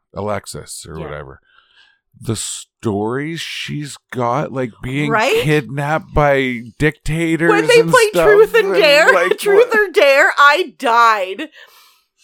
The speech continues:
Speaker 2: Yeah, and it was, like, I was seventeen when that happened, and she, like, was kidnapped by, like, an Arabian prince and held hostage or something and had to, like, negotiate her way out.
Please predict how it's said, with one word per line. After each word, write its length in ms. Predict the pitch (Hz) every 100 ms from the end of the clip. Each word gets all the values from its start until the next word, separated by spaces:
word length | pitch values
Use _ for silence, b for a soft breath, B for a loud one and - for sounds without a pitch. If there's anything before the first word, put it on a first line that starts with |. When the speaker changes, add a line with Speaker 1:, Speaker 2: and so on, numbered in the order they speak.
| _ 240
Speaker 2:
Yeah, 220 | 240 208
and 180 | 262 277
it 160 | 285 277
was, 120 | 349
like, 160 | 359 -
I 80 | 359
was 220 | 359 -
seventeen 560 | 359 370 339 240 311
when 140 | 254 208
that 140 | 202
happened, 340 | 214 208 208 214
and 100 | 262
she, 140 | 320
like, 220 | 285 277
was 160 | 254 254
kidnapped 680 | - 226 226 208 190 208 226
by, 200 | 202 196
like, 340 | 190 180 208 b b b -
an 100 | 269
Arabian 600 | 233 233 285 254 233 247
prince 340 | 240 226 247
and 140 | 220
held 260 | 220 220 220
hostage 540 | 196 202 - 240 208
or 60 | 233
something 480 | 233 240 240 233 214
and 100 | 208
had 160 | 208
to, 60 | 254
like, 160 | 233 233
negotiate 640 | 247 220 240 - 240 240
her 180 | 214 214
way 240 | 208 202 -
out. 300 | 185 294